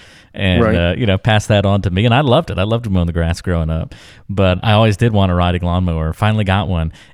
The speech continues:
Speaker 1: And now my wife likes it so much that I never get to ride it. She, she mows the grass before I ever get the chance to. So.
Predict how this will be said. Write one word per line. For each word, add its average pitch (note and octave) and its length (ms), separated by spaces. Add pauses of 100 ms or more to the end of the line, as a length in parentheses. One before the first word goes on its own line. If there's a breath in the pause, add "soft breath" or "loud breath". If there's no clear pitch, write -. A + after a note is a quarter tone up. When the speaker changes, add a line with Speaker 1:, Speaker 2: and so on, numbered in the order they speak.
Speaker 1:
And B2+ 100
now E3 100
my D3 120
wife D3 440
likes G#2+ 280
it A2+ 80
so A#2+ 180
much B2+ 220
that D#3 80
I F3+ 80
never G#3+ 220
get A3+ 140
to B3+ 100
ride C#4+ 280
it. - 160
She, C4 320
she D4 160
mows C#4+ 260
the E3+ 80
grass G2 340
before D3 320
I E3 100
ever E3 160
get F3 140
the F3+ 80
chance F#3+ 380
to. F2+ 280
So. - 240